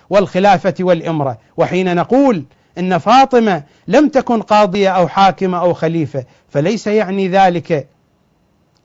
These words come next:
فليس يعني ذلك تجردها عن تلك المنزلة المقربة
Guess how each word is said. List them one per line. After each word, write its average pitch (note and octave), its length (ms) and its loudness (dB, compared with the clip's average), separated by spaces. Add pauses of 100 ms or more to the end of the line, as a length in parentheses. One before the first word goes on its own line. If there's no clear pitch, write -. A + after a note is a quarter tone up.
(280)
فليس C4+ 360 4
يعني D4 380 4
ذلك C#4 360 4
تجردها A3 1000 0 (180)
عن F#3+ 220 -2
تلك A3 300 -2
المنزلة G3+ 580 0
المقربة E3+ 760 0